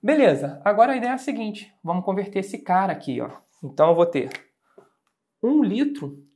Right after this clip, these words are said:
é igual, eu vou sair de metro cúbico e vou pra decímetro cúbico. Ó, indo pra esquerda aqui, multiplica por mil, certo? Então, eu vou ter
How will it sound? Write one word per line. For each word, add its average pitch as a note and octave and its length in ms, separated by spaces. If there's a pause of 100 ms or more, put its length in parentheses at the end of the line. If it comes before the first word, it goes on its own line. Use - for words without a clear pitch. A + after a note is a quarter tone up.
é F3+ 140
igual, F3+ 580 (260)
eu F3+ 100
vou G#3 100
sair G3 380
de D#3 180
metro A#3+ 520
cúbico A3+ 520 (260)
e G3 140
vou F#3+ 240
pra G3+ 480
decímetro F3+ 560
cúbico. - 440 (120)
Ó, C3+ 260 (180)
indo C#3+ 200
pra C#3+ 100
esquerda C3+ 360
aqui, A3 420 (200)
multiplica C3+ 520
por G3+ 180
mil, D3+ 400 (120)
certo? D3+ 500 (340)
Então, E3+ 280
eu F#3 40
vou E3+ 140
ter D#3 400